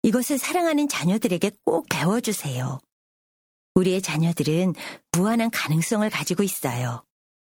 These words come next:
나중에 자라서 위대한 과학자가 될 수도 있고 훌륭한 운동선수가 될 수도 있어요. 북조선에서 높은 지위의 관리가 될 수도 있겠지요.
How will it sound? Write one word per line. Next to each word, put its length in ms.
나중에 400
자라서 680
위대한 400
과학자가 640
될 200
수도 340
있고 440
훌륭한 480
운동선수가 840
될 180
수도 320
있어요. 760
북조선에서 760
높은 380
지위의 460
관리가 420
될 120
수도 320
있겠지요. 680